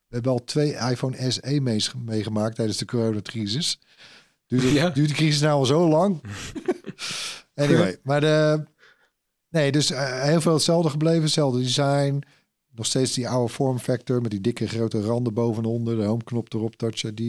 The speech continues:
Speaker 1: D. Werkt allemaal als een tierenlier natuurlijk. Iedereen is het ook gewend. Maar, eh, nee, het enige nieuwe daar is een, eh, nieuwe chip. En dan verdorie wel dus de beste die ze hebben op dit moment. Die ook in de nieuwste, duurste iPhone zit. De A vijftien.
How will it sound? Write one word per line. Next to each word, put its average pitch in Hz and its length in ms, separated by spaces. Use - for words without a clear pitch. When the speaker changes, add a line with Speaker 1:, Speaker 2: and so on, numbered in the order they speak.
Speaker 1:
D. 117 40
Werkt 101 300
allemaal 104 280
als 101 120
een 110 80
tierenlier 135 400
natuurlijk. 123 380
Iedereen 110 280
is 104 60
het - 120
ook 107 100
gewend. 151 380
Maar, 123 240
eh, 117 140
nee, 117 180
het 104 80
enige 135 220
nieuwe 151 260
daar 143 300
is 127 180
een, 123 220
eh, 117 140
nieuwe 131 220
chip. 180 240
En 123 160
dan 120 340
verdorie 120 380
wel 135 260
dus 120 220
de 113 320
beste 127 300
die 117 260
ze 113 100
hebben 135 240
op 156 140
dit 143 120
moment. 151 260
Die 123 140
ook 135 200
in 123 120
de 117 140
nieuwste, 117 460
duurste 151 720
iPhone 151 240
zit. 156 220
De 139 60
A 117 200
vijftien. 131 520